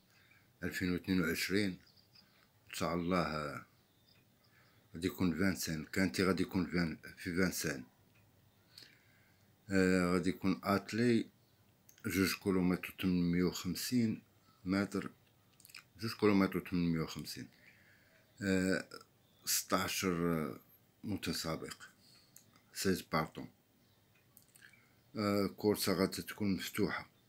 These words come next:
دابا الكروسة بدات في فرنسا، حيت هذا هو وقت الكروسة، الشتوى كتكون وقت الكروسة. غادي يبداو يجيو دابا كورسات مهمين، وغادي يبداو يبانوا الخيل،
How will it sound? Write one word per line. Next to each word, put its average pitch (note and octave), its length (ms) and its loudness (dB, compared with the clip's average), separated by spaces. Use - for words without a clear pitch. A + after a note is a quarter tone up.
دابا F2 1040 2
الكروسة F2+ 580 -2
بدات F2 340 2
في D2+ 260 -4
فرنسا، - 500 -6
حيت - 280 -10
هذا D#2+ 200 -4
هو E2+ 260 2
وقت - 220 -4
الكروسة، D2+ 540 -6
الشتوى - 460 -6
كتكون - 380 -8
وقت D2 220 -8
الكروسة. - 580 -8
غادي E2+ 160 0
يبداو F2 340 -2
يجيو E2 240 0
دابا D#2+ 400 -2
كورسات F2 560 -2
مهمين، F2 520 2
وغادي F2+ 260 4
يبداو F2 520 4
يبانوا E2+ 380 2
الخيل، F2+ 520 0